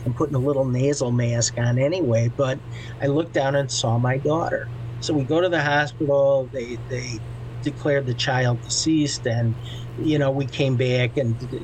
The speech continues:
did our thing, but there was no, at that time, there was no time to catch your breath. You know why I know that? Because Wednesday was floor day, and the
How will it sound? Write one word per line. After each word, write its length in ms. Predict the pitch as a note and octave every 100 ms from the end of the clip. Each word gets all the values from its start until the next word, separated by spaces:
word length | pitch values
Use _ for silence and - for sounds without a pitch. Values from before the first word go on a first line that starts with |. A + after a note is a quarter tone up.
| A#2+
did 140 | C#3+
our 120 | C3
thing, 240 | B2 C#3 C3
but 140 | C3
there 100 | C#3+
was 200 | C#3 B2
no, 240 | D#3+ E3 D3+
at 160 | C3
that 200 | D3+ D#3+
time, 300 | - E3 C#3+
there 140 | C3 B2+
was 180 | B2
no 220 | B2 C#3+ D#3+
time 580 | - C#3+ B2+ B2+ B2 - - - - - -
to 100 | B2
catch 320 | - A#2+ -
your 100 | -
breath. 520 | - F2+ - - - - - - - - - - - - - - - -
You 80 | B2+
know 160 | C3 C3+
why 280 | C#3 C#3+
I 40 | C#3+
know 240 | C#3+ C#3
that? 260 | C#3+ C#3+ B2
Because 340 | B2 C#3 A#2
Wednesday 440 | A#2+ C3+ D3+ - C#3+
was 200 | B2+ -
floor 380 | - C3+ C3+ C3+
day, 200 | A2 A2
and 140 |
the 40 | A#2+